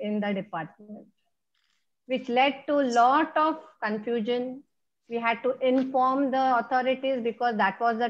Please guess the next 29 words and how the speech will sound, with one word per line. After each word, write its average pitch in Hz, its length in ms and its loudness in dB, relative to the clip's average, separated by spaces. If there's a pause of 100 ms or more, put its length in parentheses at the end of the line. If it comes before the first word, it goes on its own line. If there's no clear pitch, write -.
(120)
time 233 340 -2
when 226 540 -8
lot 208 240 -2
of 247 140 -4
precautions 226 580 -6
had 214 200 -4
to 233 60 -8
be 233 120 -6
taken. 240 540 -12 (240)
Authorities 240 720 0
had 220 260 -4
to 240 60 -6
sanitize 220 800 -6
our 240 180 -4
department, 226 720 -8 (300)
and 208 240 -10
each 311 280 -2
one 269 240 -2
of 269 240 -4
in 240 180 -4
the 233 100 0
department 214 720 -8
had 233 340 -2 (220)
to 269 180 -6
quarantine 220 640 -4
themselves 202 800 -6 (440)
in 202 180 -2
their 202 180 -2
house. 170 320 -4